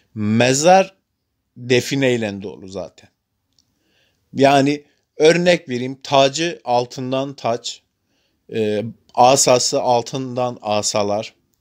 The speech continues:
Bunun, e, yanında birçok,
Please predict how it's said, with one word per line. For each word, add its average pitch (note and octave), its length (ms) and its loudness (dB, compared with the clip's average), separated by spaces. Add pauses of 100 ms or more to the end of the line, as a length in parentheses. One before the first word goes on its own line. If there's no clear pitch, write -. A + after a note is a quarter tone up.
(520)
Bunun, C#3 540 0
e, B2 120 -2 (600)
yanında B2+ 800 0
birçok, C3 640 -4